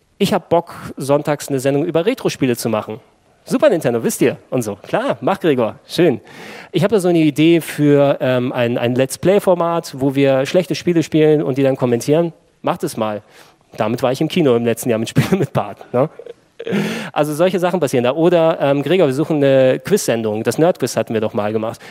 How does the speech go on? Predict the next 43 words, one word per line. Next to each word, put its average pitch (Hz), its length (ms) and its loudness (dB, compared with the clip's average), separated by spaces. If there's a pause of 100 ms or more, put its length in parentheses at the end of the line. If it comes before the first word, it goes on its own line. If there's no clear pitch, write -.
Überleg 160 300 -2
dir 135 100 -2
da 110 100 -2
mal 107 160 -4
was. - 280 -10 (120)
Oh, 170 220 4
okay. 127 400 0
Und - 400 -4 (240)
dann 120 260 -2
habe 127 100 2
ich 131 80 -2
mittlerweile, 127 300 2
glaube 123 180 0
ich, 123 100 -4
auch 127 120 -2
so 120 80 -6
sechs 123 260 -2
oder 123 140 0
sieben 131 180 -2
Staffeln 123 460 -2 (340)
der 131 80 2
Nerdquiz-Sendung 104 800 -2
dann, 104 240 -4
äh, 110 260 -4
produziert 123 640 -4
und 151 220 -2
moderiert. 110 540 0 (380)
Und, 127 280 2
äh, 135 240 0
das 151 220 -2
ist - 360 -4
nicht 185 180 0
nur 214 100 4
für 170 80 0
mich, 180 180 0
sondern 147 300 0
weil 131 180 -2
ich - 140 -8
bin 160 120 0
da 143 200 0
ein 120 160 -4
kleines 113 340 -4
Rädchen 190 360 0